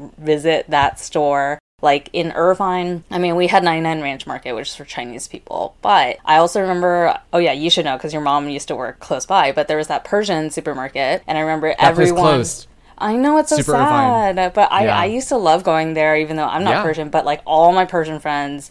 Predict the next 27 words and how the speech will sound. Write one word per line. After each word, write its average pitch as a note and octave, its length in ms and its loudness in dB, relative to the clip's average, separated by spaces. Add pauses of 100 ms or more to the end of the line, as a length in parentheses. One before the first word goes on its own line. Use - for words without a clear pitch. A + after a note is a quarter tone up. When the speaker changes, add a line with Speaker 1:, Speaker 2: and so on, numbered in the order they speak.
Speaker 1:
always D3 400 2
went C3+ 200 -6
there B2 280 -4
'cause D#3+ 200 -6
it's, D#3 180 -6
like, C#3 160 -4
the D3+ 80 -4
one D3+ 240 -2
place D#3+ 260 -6
you D#3 60 -8
can D3+ 140 -10
get C3 240 -4
all C#3+ 340 0
the D3+ 80 -4
spices D#3 800 -2
and, C#3 120 -12
like, B2+ 200 -12
all C#3 100 -6
the D3+ 80 -8
ingredients E3+ 640 -4
to C#3+ 100 -10
make C#3+ 480 -8 (260)
the E3+ 80 -4
food E3 600 0
that C#3+ 160 -4
your C#3+ 100 -12
family's, D3 760 -6